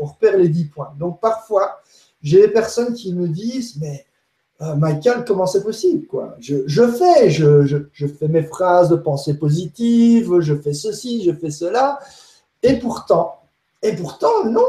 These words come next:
je, je n'avance pas. » Oui, parce que nous avons peut-être pas travaillé justement sur les blessures du passé. Nous n'avons pas travaillé sur nos fausses croyances qui sont là dans le passé. Et le, le souci, c'est que tout ça, en fait,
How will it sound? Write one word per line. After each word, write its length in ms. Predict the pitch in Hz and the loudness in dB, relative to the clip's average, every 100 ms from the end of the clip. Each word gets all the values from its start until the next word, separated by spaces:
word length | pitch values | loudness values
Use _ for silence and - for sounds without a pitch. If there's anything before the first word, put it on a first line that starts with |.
| 415 151 | 0 -6
je, 180 | 170 156 | -6 -4
je 140 | 147 | -4
n'avance 480 | 180 214 226 247 - | -2 -2 -2 -6 -6
pas. » 320 | 202 196 - _ _ _ _ _ _ _ _ _ _ _ _ - - | -6 -6 -8 _ _ _ _ _ _ _ _ _ _ _ _ -20 -2
Oui, 340 | 170 185 - _ _ | 0 0 -4 _ _
parce 240 | 160 - | -8 -8
que 220 | - 208 202 | -2 0 0
nous 240 | 180 156 | -2 0
avons 420 | 160 160 214 - _ | 0 0 -4 -6 _
peut-être 400 | 175 165 196 190 | -6 -2 -4 -4
pas 140 | 220 - | -6 -6
travaillé 440 | - 175 185 220 | -6 -2 0 0
justement 480 | 196 190 - 165 156 | -4 -6 -8 -6 -6
sur 260 | 151 151 151 | -8 -6 -4
les 120 | 147 | -2
blessures 360 | 147 147 147 | -2 -4 -6
du 120 | 147 147 | -8 -6
passé. 480 | 147 - 131 - _ _ _ - | -10 -10 -14 -16 _ _ _ -4
Nous 140 | 165 | 0
n'avons 280 | 190 180 185 | 2 2 0
pas 200 | 190 180 | 2 0
travaillé 580 | 180 180 190 202 240 226 | 0 0 2 2 0 -2
sur 240 | - 175 | -4 -4
nos 100 | 160 | -4
fausses 260 | 151 170 - | -4 -8 -10
croyances 520 | - 151 156 151 147 | -6 -6 -4 -8 -8
qui 120 | 151 | -12
sont 220 | - 165 | -8 -2
là 140 | 170 165 | 0 4
dans 160 | 151 | 2
le 60 | 143 | 2
passé. 420 | 135 - - 127 _ - - - | -6 -10 -10 -12 _ -20 -20 2
Et 140 | 180 | 6
le, 240 | 196 185 | 8 6
le 160 | 190 254 | 4 0
souci, 640 | - 269 233 - 233 233 - _ - | 0 -2 -2 -4 -4 -6 -10 _ -4
c'est 240 | 202 196 | -2 -2
que 100 | 208 | -4
tout 240 | - 277 | -4 -6
ça, 400 | 233 - 214 226 | -6 -4 -2 0
en 60 | 151 | -2
fait, 340 | 147 247 - | -4 -6 -8